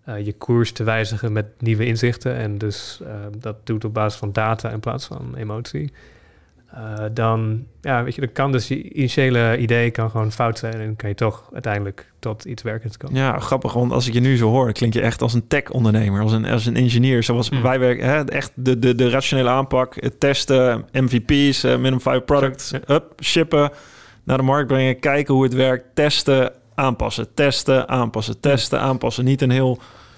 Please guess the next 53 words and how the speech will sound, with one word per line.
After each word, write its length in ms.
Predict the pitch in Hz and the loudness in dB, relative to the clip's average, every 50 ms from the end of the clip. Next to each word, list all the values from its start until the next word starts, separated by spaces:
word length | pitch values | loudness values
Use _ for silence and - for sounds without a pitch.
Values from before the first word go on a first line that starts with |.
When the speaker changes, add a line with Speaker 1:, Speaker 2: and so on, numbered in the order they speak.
| - - - | -20 -10 -2
Speaker 2:
eerst 240 | - 151 151 - | 0 0 0 2
een 60 | - 135 | 0 0
stichting 380 | - - 151 135 - - 139 | 2 0 0 2 2 2 2
optuigen 760 | 139 131 - - 139 135 135 135 131 139 131 131 131 135 135 131 | 2 0 2 2 2 4 2 2 2 2 4 4 4 4 4 4
en 100 | 135 135 | 2 2
met 120 | 139 135 | 2 2
heel 320 | 131 139 151 156 151 143 131 | 4 4 4 4 4 2 2
veel 220 | 135 135 131 127 | 2 2 2 2
toeters 300 | 127 156 151 135 131 120 | 2 2 0 2 2 0
en 80 | 135 131 | 2 2
bellen, 220 | 135 151 165 170 | 4 4 4 4
maar 100 | 160 147 | 2 0
gewoon 220 | - - 160 156 | 2 2 2 2
Speaker 1:
Ja. 60 | 160 123 | 4 2
Speaker 2:
zo 100 | 113 156 | 2 2
snel 280 | - - 180 180 185 180 | 2 2 2 2 2 2
mogelijk, 500 | 170 165 160 156 156 151 147 147 - - _ _ | 2 2 2 2 2 0 0 -2 -4 -18 _ _
bam, 340 | - 131 135 143 156 156 147 - | -6 -2 -2 0 0 -2 -4 -2
iets, 380 | - 147 139 - - - - - | -2 0 0 0 -2 -2 -4 -6
iets 220 | - - 143 - | -4 -2 0 0
shippen 440 | - - 151 156 - 151 143 139 135 | 2 2 0 0 2 2 2 2 2
en 400 | - 135 135 131 131 127 127 131 - _ _ | 2 0 0 0 0 -2 -4 -6 -12 _ _
daarvan 400 | - 135 139 143 143 139 139 127 | -4 -2 0 0 0 0 2 2
leren. 400 | 127 131 135 135 131 131 127 120 - - - - - - - - | 4 4 4 4 4 2 0 -2 -4 -14 -20 -20 -20 -20 -14 -4
Terwijl 280 | - 147 147 147 147 | 0 2 2 2 2
dat 100 | - 165 | 2 2
ook, 240 | 175 151 120 - - - - - - - - - - _ _ _ _ _ _ | 0 0 0 -4 -12 -14 -20 -20 -20 -20 -20 -20 -20 _ _ _ _ _ _
hè, 180 | - 120 131 127 | -4 -2 -2 -2
voor, 220 | - 131 123 110 | -2 -2 -2 -2
voor 140 | - - 131 | 0 0 0
de 60 | 123 | 2
buitenwereld, 640 | 104 101 107 - 151 139 139 110 104 104 107 117 110 | 2 2 2 2 2 2 0 0 0 0 0 0 0
voor 100 | - 123 | 0 -2
de 60 | 113 | 0
buitenwacht... 500 | 107 113 113 135 127 120 113 110 113 - | 0 0 0 0 -2 -2 -4 -6 -4 -4
Hè, 140 | - 120 131 | -4 -4 -4
volgens 220 | - - - - | -4 -6 -6 -4
mij 140 | 117 110 110 | -4 -2 0
was 160 | 104 131 139 | 0 0 2
het 120 | 139 117 135 | 2 0 0
ook 60 | 113 | 2
helemaal 220 | 107 107 113 110 | 2 4 4 4
niet 240 | 104 107 104 - - | 2 2 0 -4 -6
eerst 280 | - 143 127 117 110 - | -2 -2 -2 0 0 -2
succesvol. 560 | - - 123 - - 113 - - - 127 123 | -2 -2 0 0 0 -2 -2 0 0 0 2
Was 180 | 123 135 151 156 | 2 2 2 2
het 140 | 143 113 127 | 0 0 0
ook 120 | 123 - | 0 0
echt 240 | - 127 117 - - | 0 0 0 0 -2
testen 360 | 147 127 120 - - - 135 | -2 -2 0 -2 -2 0 2
en 40 | 123 120 | 2 2
Speaker 1:
Absoluut. 200 | 110 123 135 151 | 2 2 2 2
Speaker 2:
mislukken. 520 | 127 117 123 131 123 117 113 147 151 180 | 2 2 2 2 2 2 2 0 0 -2